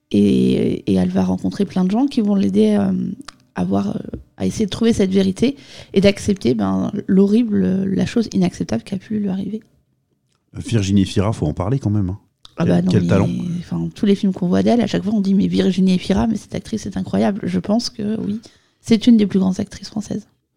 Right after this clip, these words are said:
Speaker 1: Euh, belges, pardon.
Speaker 2: C'est, ouais, francophone, non, ouais, ça passe.
Speaker 1: <laughs>
Speaker 2: Mais du cinéma français en tout cas.
Speaker 1: Ouais.
Speaker 2: Euh, donc le film est évidemment porté par sa prestation. Il est quand même, euh, euh, plus que ça. Il est, il est intéressant dans son, euh, abord, son traitement.
Speaker 1: Moi, je trouvais que c'était extrêmement intéressant de revenir sur les, euh, sur les attentats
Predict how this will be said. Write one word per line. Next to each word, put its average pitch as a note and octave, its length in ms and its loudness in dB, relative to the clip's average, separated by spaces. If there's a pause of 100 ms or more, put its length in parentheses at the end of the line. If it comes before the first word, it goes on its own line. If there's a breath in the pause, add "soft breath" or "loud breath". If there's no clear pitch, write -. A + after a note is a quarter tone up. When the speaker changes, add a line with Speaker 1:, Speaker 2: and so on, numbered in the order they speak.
(560)
Speaker 1:
Euh, F3+ 80 8
belges, F3 400 0
pardon. E3 240 -6
Speaker 2:
C'est, - 320 -4
ouais, G#2 160 6
francophone, G#2+ 440 2
non, F2+ 200 2
ouais, F2+ 100 0
ça G2 140 -2
passe. C4 280 6 (140)
Speaker 1:
<laughs> - 160 -18
Speaker 2:
Mais G#2+ 140 2
du A2 100 2
cinéma A#2 320 6
français A2+ 280 0
en - 80 0
tout - 100 -8
cas. B2 160 0 (160 loud breath)
Speaker 1:
Ouais. G#3 180 2
Speaker 2:
Euh, G#2 200 4
donc A2+ 180 2
le C3+ 80 8
film C#3 180 4
est A2+ 80 8
évidemment A#2 340 4
porté C3 280 2
par G#2 140 -4
sa G#2+ 100 -2
prestation. D#3 580 0
Il G#2+ 140 0
est G2+ 80 0
quand G#2 120 0
même, G#2+ 220 4
euh, F2+ 340 2 (460 loud breath)
euh, F#2+ 100 4
plus - 280 -2
que A#2+ 100 0
ça. D#3 200 0 (200)
Il G2+ 160 -4
est, G2 160 4
il G2 80 0
est G2+ 60 4
intéressant G#2 520 0
dans F#2 120 -2
son, F#2+ 360 -2
euh, F2+ 260 -2
abord, G2+ 360 0
son G2+ 140 -4
traitement. B2 500 0 (120)
Speaker 1:
Moi, G#3 100 2
je G3+ 60 0
trouvais G3 180 -2
que - 80 -8
c'était - 320 -8
extrêmement A#3 400 0
intéressant A3 420 -2
de A3 80 -2
revenir G3 240 -2
sur F#3+ 160 -2
les, F3+ 300 0
euh, - 280 -4
sur G3+ 200 -2
les G#3 120 4
attentats G#3+ 480 0